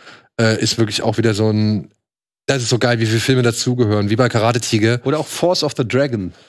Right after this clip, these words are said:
Speaker 2: Gibt's
Speaker 1: So,
Speaker 2: auch.
Speaker 1: ja, und noch mehr Titel wahrscheinlich. Ähm, aber das ist ja, genau, ist wie so Karate Tiger, dass halt, äh, mehrere Filme, die eigentlich nichts miteinander zu tun haben, dann unter einem Dach zusammengefasst worden ist.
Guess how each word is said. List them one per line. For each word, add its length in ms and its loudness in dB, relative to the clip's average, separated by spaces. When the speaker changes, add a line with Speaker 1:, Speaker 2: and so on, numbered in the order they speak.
Speaker 2:
Gibt's 140 -2
Speaker 1:
So, 100 2
Speaker 2:
auch. 300 -8
Speaker 1:
ja, 200 4
und 260 0
noch 200 2
mehr 180 2
Titel 280 2
wahrscheinlich. 460 0
Ähm, 460 2
aber 140 2
das 120 0
ist 80 2
ja, 180 4
genau, 220 2
ist 160 -2
wie 40 4
so 380 4
Karate 380 2
Tiger, 340 4
dass 160 2
halt, 320 2
äh, 400 2
mehrere 480 2
Filme, 340 2
die 120 4
eigentlich 180 2
nichts 160 2
miteinander 240 2
zu 80 -6
tun 240 2
haben, 220 4
dann 100 2
unter 240 2
einem 300 2
Dach 180 0
zusammengefasst 600 0
worden 160 0
ist. 120 -10